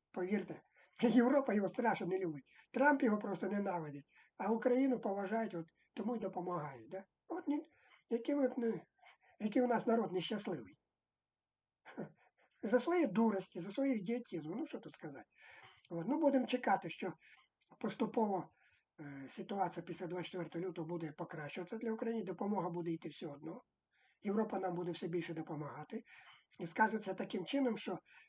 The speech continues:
від рішення Трампа по Україні буде рішення Європи по відношенню до Америки. Подивитесь. От. Розкол може намітитись. Ну, Трамп, конечно, здурів, трохи почухається, піде на попятную.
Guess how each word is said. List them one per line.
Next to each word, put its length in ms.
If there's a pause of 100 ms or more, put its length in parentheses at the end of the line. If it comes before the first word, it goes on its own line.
(140)
від 200
рішення 600
Трампа 360
по 160
Україні 440
буде 340
рішення 460 (260)
Європи 500
по 160
відношенню 440
до 80
Америки. 460
Подивитесь. 520 (1400)
От. 280 (1000)
Розкол 520
може 380 (120)
намітитись. 640 (240)
Ну, 140
Трамп, 340
конечно, 320
здурів, 380 (460)
трохи 280
почухається, 720 (360)
піде 220
на 120
попятную. 520